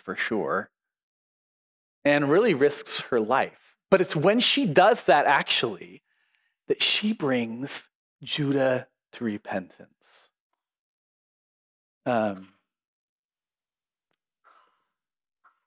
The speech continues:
this is a scandalous story. Some of you parents are gonna have to talk to your kids about it later. Um,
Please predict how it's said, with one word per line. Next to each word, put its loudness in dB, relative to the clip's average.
this 2
is 2
a 4
scandalous 2
story. -2
Some -4
of 0
you -2
parents -2
are -20
gonna -4
have -6
to -20
talk -4
to -18
your -12
kids -2
about 2
it -2
later. -8
Um, 2